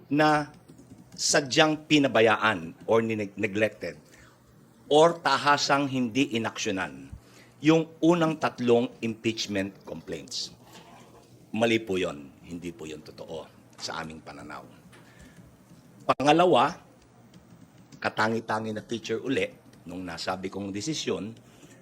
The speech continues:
na ayon sa aming motion for recon ay yung one-year bar rule na ayon sa desisyon ay nilabag ng, ah, ng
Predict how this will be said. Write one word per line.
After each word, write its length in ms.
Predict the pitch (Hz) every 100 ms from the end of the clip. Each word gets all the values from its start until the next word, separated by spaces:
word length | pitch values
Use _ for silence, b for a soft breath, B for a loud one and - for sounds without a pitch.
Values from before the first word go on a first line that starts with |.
| -
na 80 | 90 98
ayon 160 | 110
sa 240 | 110 - 110
aming 320 | 113 113 110
motion 400 | 104 104 101 113
for 160 | 117 127
recon 480 | 139 - 87 92 - - - - - - - 147
ay 240 | 156 151
yung 160 | 143 127
one-year 480 | 131 127 120 120
bar 320 | 98 90 101 95
rule 240 | 101 107 107
na 160 | 101 92 - - - - - -
ayon 240 | 101 110
sa 80 | -
desisyon 480 | 107 101 110 104 98
ay 160 | 104
nilabag 480 | 104 113 101 90 107 85 80 - B B B B -
ng, 280 | 117 120 113 107
ah, 800 | 101 95 92 85 80 78 73 69 - - - -
ng 160 | 98